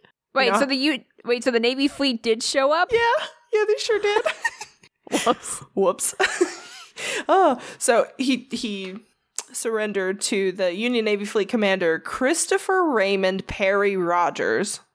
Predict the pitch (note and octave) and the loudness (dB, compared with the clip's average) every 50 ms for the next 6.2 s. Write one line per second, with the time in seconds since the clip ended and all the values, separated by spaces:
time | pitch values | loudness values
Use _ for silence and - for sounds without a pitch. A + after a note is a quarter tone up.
0 | _ _ _ _ _ - F#3 A3 F#3+ F3 E3 E3 E3 E3 - _ _ _ _ - | _ _ _ _ _ -6 -4 -2 0 0 -2 -2 -4 -8 -10 _ _ _ _ -6
1 | - A3+ A#3+ B3 - - G3 G3 G3+ - - _ - - - - - F#3 F3+ F3+ | -2 0 0 0 2 2 2 2 2 0 -4 _ -6 -2 0 2 2 2 2 4
2 | E3+ F3+ F#3 F3+ - F3 F#3 - - - - - F#3+ E3+ F3+ - E3+ E3 D#3 D3+ | 4 4 2 2 2 0 -2 -4 -10 -4 0 2 2 2 4 4 2 2 2 2
3 | D#3+ D#3+ G3 G#3 - - - - - - - - - A3+ G3+ G3 F#3+ F3+ - - | 0 -2 -2 -4 -6 -10 -16 -20 -20 -20 -14 -8 -2 0 2 2 2 2 0 -2
4 | - - G#3+ G#3+ - A3+ B3 - F4+ D4 A#3 G3 G3 F3 E3 F3+ G3+ A#3+ - F#3+ | -2 0 2 4 4 4 4 4 4 4 4 4 4 2 2 0 0 2 2 0
5 | - - F3 G3+ G3+ - A#3+ B3 B3+ B3 - A3+ A3+ - - C#4 D4 C#4+ - - | 0 0 0 -2 0 2 2 2 2 2 0 -2 -2 -2 -4 -4 -4 -2 -2 -2
6 | F3 F3 G#3 D4 | -2 -2 -2 -4